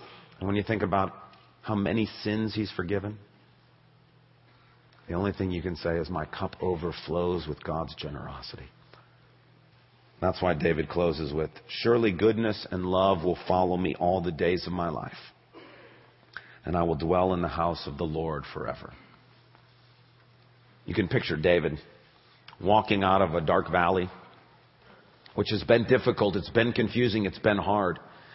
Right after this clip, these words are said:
And he looks back over his shoulder and turns around, and instead of seeing a dark valley anymore, the only thing he sees behind him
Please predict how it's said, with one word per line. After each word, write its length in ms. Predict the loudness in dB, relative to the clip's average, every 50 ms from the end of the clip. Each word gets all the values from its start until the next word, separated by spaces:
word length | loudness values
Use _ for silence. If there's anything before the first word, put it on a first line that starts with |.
| -20 -20 -20 -18 -10 -4
And 120 | -2 0
he 80 | 2 2
looks 260 | 4 2 2 0 0
back 320 | 2 4 4 4 4 4
over 320 | 2 2 4 4 2 2 2
his 80 | 0
shoulder 560 | 0 0 2 2 4 4 2 2 -2 -2 -4 -10 -14 -20 -20 -20 _ _ _ _ _ _ _ _ _ _ _ _ _ _ -10
and 160 | -8 -8 -4
turns 320 | 0 0 2 2 2 0
around, 560 | 0 2 4 4 4 4 2 0 0 -4 -6 -10 -16 -20 -20 -20 -20 _ -6
and 120 | -2 -2
instead 320 | -2 -2 -2 2 2 2 2
of 80 | 2 0
seeing 220 | 0 0 0 0
a 40 | 0
dark 320 | 0 0 0 0 0 0
valley 360 | 2 2 2 2 2 0 0 0
anymore, 520 | 0 -2 -2 -2 -2 -2 -4 -4 -6 -8 -12 -20 -20 _ _ _ -20 -20 -18 _ -2
the 100 | 0 2
only 180 | 2 2 2
thing 180 | 0 0 2 2
he 100 | 2 0
sees 260 | 0 0 -2 -2 0
behind 420 | 0 -2 0 0 0 0 0 0 -2
him 220 | -4 -4 -8